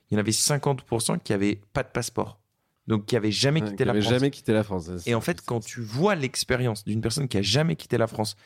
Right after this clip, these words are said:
Speaker 1: qui se retrouve aux Émirats et qui arrive à parler avec une personne qui fait le même métier, qui vient du fin fond de l'Inde, qui a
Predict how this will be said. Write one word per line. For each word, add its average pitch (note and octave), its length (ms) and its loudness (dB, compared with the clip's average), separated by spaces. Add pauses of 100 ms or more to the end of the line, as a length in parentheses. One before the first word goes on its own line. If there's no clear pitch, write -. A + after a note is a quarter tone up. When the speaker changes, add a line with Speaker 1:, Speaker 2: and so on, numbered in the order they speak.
(120)
Speaker 1:
qui A2+ 100 -6
se A2+ 80 2
retrouve C3+ 360 2
aux B2 80 6
Émirats A#2+ 480 2 (180)
et A#2+ 100 0
qui D3+ 160 -2
arrive E3 240 0
à C3+ 100 4
parler B2+ 600 -2 (280)
avec B2 460 0
une B2 160 0
personne D#3 300 0
qui - 120 -14
fait - 140 2
le A#2+ 80 2
même C3+ 220 4
métier, C3+ 500 2 (420)
qui B2 140 -4
vient C#3 180 2
du A#2+ 160 -2
fin C3 220 0
fond C#3+ 180 -2
de C3 80 0
l'Inde, C3+ 220 0
qui - 100 -6
a F#2 80 0